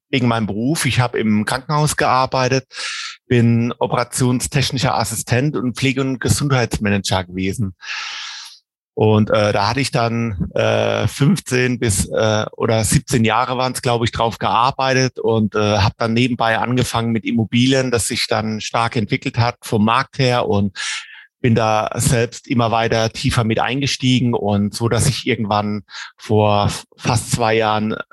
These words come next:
meinen Beruf gekündigt hatte und das mittlerweile hauptberuflich mache oder finanziell auch weitgehend, äh, befreit bin und ja, hab ein Buch geschrieben. Es gibt auch mehrere und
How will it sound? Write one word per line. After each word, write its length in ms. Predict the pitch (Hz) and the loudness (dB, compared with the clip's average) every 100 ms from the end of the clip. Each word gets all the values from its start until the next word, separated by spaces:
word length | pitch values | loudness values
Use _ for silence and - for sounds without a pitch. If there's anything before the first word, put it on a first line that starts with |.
| _ - | _ -4
meinen 640 | 113 107 101 101 101 101 | 0 2 2 0 -4 -6
Beruf 300 | 95 127 156 | -2 -2 -2
gekündigt 520 | 160 - - 127 - 123 | -2 0 2 2 0 -2
hatte 320 | 120 123 117 | 0 0 2
und 160 | 107 | 0
das 200 | 107 101 | 0 0
mittlerweile 460 | 113 113 107 107 104 | 0 -2 0 2 2
hauptberuflich 640 | 113 - 127 107 123 113 | 0 -2 -10 -6 -6 0
mache 240 | 131 110 110 | 0 0 0
oder 300 | 104 101 95 - - - - | 0 0 -2 -8 -10 -10 0
finanziell 640 | 123 120 113 - 120 123 | 2 4 2 2 2 2
auch 220 | 113 113 | 2 0
weitgehend, 720 | 110 113 - 113 110 104 - - | 0 -2 0 0 2 0 -4 -2
äh, 380 | 104 101 98 98 | 0 2 0 -2
befreit 500 | 110 - 110 127 - | -6 -2 -2 -2 -2
bin 240 | 120 117 | 0 0
und 400 | - 98 98 92 - - - - - - - | 0 0 0 -4 -10 -12 -8 -8 -8 -8 -2
ja, 280 | 113 95 - _ - | 2 0 -2 _ -6
hab 140 | 123 | -2
ein 80 | 113 | 0
Buch 180 | 147 160 | 0 0
geschrieben. 520 | 160 - 151 147 147 | 0 2 2 2 -2
Es 200 | - 92 | -2 -2
gibt 160 | - 110 | 0 0
auch 160 | 107 | 0
mehrere 600 | 120 127 127 127 117 123 - | 0 0 2 0 2 0 0
und 380 | 104 107 104 | 0 0 -2